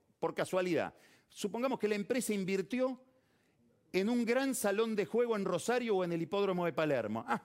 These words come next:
justo, Cristóbal. En vez de cinco, paga dos coma cinco.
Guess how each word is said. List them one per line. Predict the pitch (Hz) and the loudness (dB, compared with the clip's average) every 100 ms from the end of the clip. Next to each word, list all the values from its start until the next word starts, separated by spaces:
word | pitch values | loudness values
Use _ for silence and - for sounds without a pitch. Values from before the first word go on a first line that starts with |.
| - | -6
justo, | - 202 - | -4 -2 -2
Cristóbal. | 127 160 - 143 120 107 - _ _ _ _ _ | -2 -2 -2 -2 -2 -6 -10 _ _ _ _ _
En | - 156 | -4 0
vez | 226 | 2
de | 208 | 0
cinco, | 190 247 247 190 | 0 -2 -2 -2
paga | 180 175 | 0 0
dos | 170 170 | 2 0
coma | - 123 110 | -2 -4 -4
cinco. | 104 113 92 90 - 87 | -4 -6 -6 -8 -10 -12